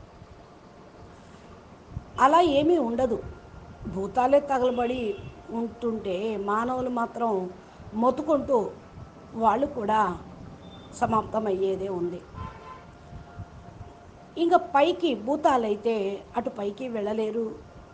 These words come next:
కింద ఉండలేరు, కింద కాలగ్ని, వాళ్ళ యొక్క స్థితి భయంకరంగా ఉంటుంది. అంతిమంలో పూర్తిగా మల్టీవర్స్ వంద కళల మహాకాలాగ్ని పుడుతుంది.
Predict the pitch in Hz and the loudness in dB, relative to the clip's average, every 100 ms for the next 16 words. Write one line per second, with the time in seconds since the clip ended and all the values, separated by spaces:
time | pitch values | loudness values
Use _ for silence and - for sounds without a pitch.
0 | - 208 196 240 190 196 214 208 208 214 | -8 -4 2 2 2 0 -2 -4 -6 -8
1 | - 196 202 196 180 175 208 202 220 226 | -8 -6 -6 -6 -4 -2 -2 -2 -4 -6
2 | - - - - - - - - - - | -10 -20 -20 -20 -20 -20 -20 -20 -12 0
3 | 240 240 240 226 196 - - - - - | 2 2 2 2 2 -2 -16 -20 -14 -8
4 | - - - 320 349 214 - - - - | -8 -6 -2 4 4 4 -2 -14 -20 -20
5 | - - - - - 214 233 233 208 196 | -14 -14 -14 -8 -2 0 0 -2 0 2
6 | 202 208 185 180 185 190 190 - - - | 2 2 2 0 -4 -4 -6 -12 -20 -20
7 | - - - - - - - - 294 349 | -20 -20 -20 -20 -20 -20 -12 0 4 4
8 | 320 226 233 233 - 233 302 - 196 202 | 4 2 -2 -4 -4 -4 -4 -4 -4 0
9 | 208 185 - - 220 214 240 240 247 196 | 0 -2 -6 -10 -6 -2 -4 -4 -6 -6
10 | 175 - - 196 202 233 226 226 190 208 | -8 -14 -14 -6 -4 0 -2 -4 -6 -4
11 | 202 175 185 185 208 202 180 185 190 170 | -4 -6 -8 -6 -8 -8 -10 -6 -6 -4
12 | 180 202 - - - - - - 220 - | -2 -2 -4 -12 -18 -18 -12 -4 -4 -2
13 | 190 180 | -6 -6